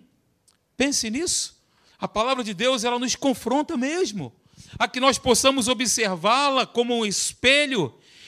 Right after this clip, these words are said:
e vermos aonde nós estamos,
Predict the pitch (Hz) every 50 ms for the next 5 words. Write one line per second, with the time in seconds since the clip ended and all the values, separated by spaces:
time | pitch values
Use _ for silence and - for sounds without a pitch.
0 | - - 214 226 160 143 226 269 277 262 254 269 262 208 208 240 226 240 269 294
1 | 302 294 233 262 247 269 277 277 214 240 220 185 - - - - 262 269 285 285
2 | 277 269 262 226 - - -